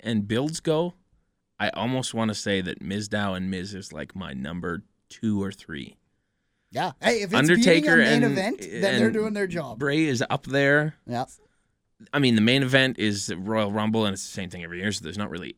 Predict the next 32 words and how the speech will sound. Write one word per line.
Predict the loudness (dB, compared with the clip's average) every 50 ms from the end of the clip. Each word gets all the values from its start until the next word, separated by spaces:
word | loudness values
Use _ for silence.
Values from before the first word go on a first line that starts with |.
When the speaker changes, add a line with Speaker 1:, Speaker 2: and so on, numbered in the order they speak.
| -12
Speaker 1:
that | -6 -4 -4 -2 -2
much | -4 -6 -6 -6
of | -6 -8
a | -8
build | -8 -6 -4 -4 -4 -4 -4
to | -2 0 0
it, | 0 -2 -4
per | -4 -4 -2 -2
se, | 0 0 0 2
outside | 2 2 0 0 2 4 4 6 4
of | 4 2
the | -2 -2
whole, | 0 0 2 2 2 0
is | 0 -2 -4 -4
it | -6 -8 -10 -12
gonna | -10 -8 -8
be | -6 -6 -6 -6 -6 -6 -8 -12 -16 _
Reigns, | -8 -6 -4 -2 -2 -2 -4 -4 -6
is | -8 -12
it | -12 -14
gonna | -14 -14 -14
be | -10 -10 -10 -10
Bryan | -8 -8 -8 -6 -6 -6 -6 -6 -6 -6 -8 -10 _ _ _ _ _ _ _ _ _ _
Speaker 2:
Yeah. | -8 -6 -6 -6 -8 _ _ _ _ _ _ _
Speaker 1:
Fastlane | 2 4 4 4 2 2 0 0 2 2 0 0
thing? | 0 0 0 0 0 0 0 2
But, | 2 2 2 0 -2 _ _ _ _ _ _ _ _ _ -20
uh, | -18 -16 -16 -16 -16 -16 -18 -18
yeah, | -16 -16 -16 -16 -16 -16
I'd | -16 -16 -8
probably | -4 -2 -2 -2 -2 -2 -4 -6
put | -6 -4 -4 -4 -4